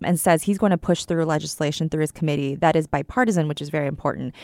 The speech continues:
President Trump has talked a lot about these red flag issues. He actually mentioned it. It was probably the most forward-leaning gun-specific policy that he mentioned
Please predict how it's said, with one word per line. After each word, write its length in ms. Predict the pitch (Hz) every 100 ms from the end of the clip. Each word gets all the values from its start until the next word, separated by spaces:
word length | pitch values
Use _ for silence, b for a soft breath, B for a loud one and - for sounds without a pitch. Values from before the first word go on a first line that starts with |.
| B -
President 360 | 185 180 143
Trump 340 | - - 294 226
has 180 | 185
talked 280 | - 170 -
a 80 | 170
lot 160 | 151 151
about 320 | 156 139 -
these 240 | 151 156
red 180 | 156 147
flag 240 | - 147
issues. 280 | 143 - 160
He 100 | 175
actually 320 | 165 - 170
mentioned 440 | 156 160 156 170 156
it. 140 | 147
It 20 |
was 160 | 175 175 B B -
probably 260 | 214 220
the 100 | 214
most 240 | 196 175 -
forward-leaning 680 | 190 175 170 160 156 151 147
gun-specific 640 | 170 170 - 175 - 147
policy 460 | - 165 165 156 156
that 160 | 147
he 80 | 147
mentioned 520 | 156 151 151 151 147